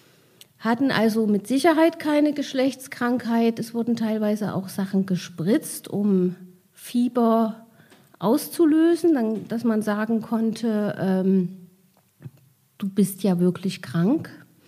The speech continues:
Ich zeige in dem Buch den Weg eines Mädchens auf. Also es brauchte eigentlich in der D D R nicht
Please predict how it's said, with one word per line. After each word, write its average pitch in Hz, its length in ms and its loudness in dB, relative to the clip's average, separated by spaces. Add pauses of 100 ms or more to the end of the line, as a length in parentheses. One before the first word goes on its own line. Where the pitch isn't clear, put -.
(920)
Ich 226 200 -4
zeige 381 380 4
in 277 200 4
dem 254 200 4
Buch 254 460 2 (360)
den 233 260 4
Weg 311 520 2
eines 214 420 2
Mädchens 233 840 0
auf. 269 460 0
Also 240 240 -2
es 202 160 -2
brauchte 294 460 2
eigentlich 214 500 0
in 220 120 -4
der 220 100 -2
D 226 140 -2
D 226 160 -2
R 220 180 0
nicht 220 240 0